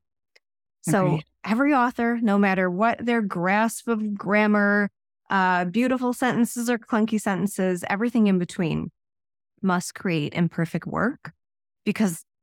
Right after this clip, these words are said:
Speaker 1: there's no such thing as perfect work. So really understanding that that's the thing that you signed up for,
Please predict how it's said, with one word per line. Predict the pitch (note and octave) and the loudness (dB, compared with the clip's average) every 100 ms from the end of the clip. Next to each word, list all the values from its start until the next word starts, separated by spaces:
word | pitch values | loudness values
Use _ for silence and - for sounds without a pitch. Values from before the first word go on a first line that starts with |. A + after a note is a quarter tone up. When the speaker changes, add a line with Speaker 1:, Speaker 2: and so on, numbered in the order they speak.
| _ | _
Speaker 1:
there's | F3 E3 | -2 2
no | E3 | 0
such | D#3+ E3 - | 0 -4 -6
thing | - D3 | -4 0
as | D#3+ E3 | 0 -2
perfect | - - - - | -8 -8 -10 -10
work. | - - - _ _ _ _ _ _ _ _ _ _ | -12 -12 -20 _ _ _ _ _ _ _ _ _ _
So | - A3+ | -4 0
really | G3 F#3 G#3+ A#3+ C4+ | 0 2 2 2 0
understanding | A3 G3 F#3+ - - D3+ D3 C#3 E3 - - | 0 0 -2 -6 -4 -2 -2 -2 -6 -8 -6
that | E3+ - | -6 -4
that's | E3 E3+ E3+ - - _ _ _ _ | -2 -2 -6 -12 -18 _ _ _ _
the | F#3+ | -4
thing | - F3+ F#3 | 0 0 0
that | - | -2
you | E3 | -4
signed | E3 D#3 C3 | -4 -4 -2
up | - - | -6 -8
for, | E3 - | -6 -4